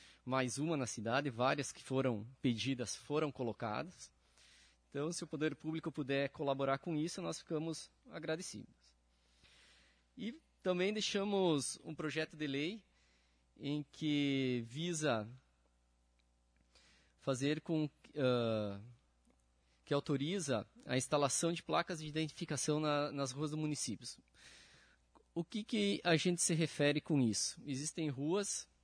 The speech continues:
do nosso município que não têm placa de identificação, e com isso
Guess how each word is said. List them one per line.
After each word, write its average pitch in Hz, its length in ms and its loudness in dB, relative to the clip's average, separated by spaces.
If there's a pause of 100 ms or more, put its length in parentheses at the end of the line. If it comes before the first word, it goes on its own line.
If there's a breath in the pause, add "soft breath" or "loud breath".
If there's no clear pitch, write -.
(220)
do 127 180 -2
nosso 135 240 0
município 131 520 -2
que 135 120 -4
não 143 240 2
têm 135 320 -2
placa 123 400 -2
de 123 80 0
identificação, 131 800 -2 (1080 loud breath)
e 190 100 -4
com 202 260 2
isso 160 580 4